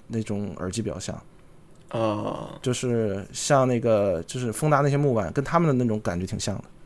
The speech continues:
Speaker 2: 嗯，嗯。哎，这个耳机你觉得上探到这个，比如说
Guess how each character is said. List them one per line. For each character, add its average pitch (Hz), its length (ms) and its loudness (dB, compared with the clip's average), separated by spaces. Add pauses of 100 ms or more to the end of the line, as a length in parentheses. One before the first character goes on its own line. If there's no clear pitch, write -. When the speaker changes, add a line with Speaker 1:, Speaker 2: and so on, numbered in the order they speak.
(500)
Speaker 2:
嗯， - 340 -2
嗯。 170 80 -8 (640)
哎， 139 140 2
这 151 140 -4
个 381 80 2
耳 214 100 6
机 120 220 0
你 117 80 0
觉 113 60 2
得 135 60 6
上 147 220 6
探 147 220 4
到 123 180 6
这 110 140 6
个， 101 280 4 (100)
比 107 80 -2
如 104 100 4
说 127 420 6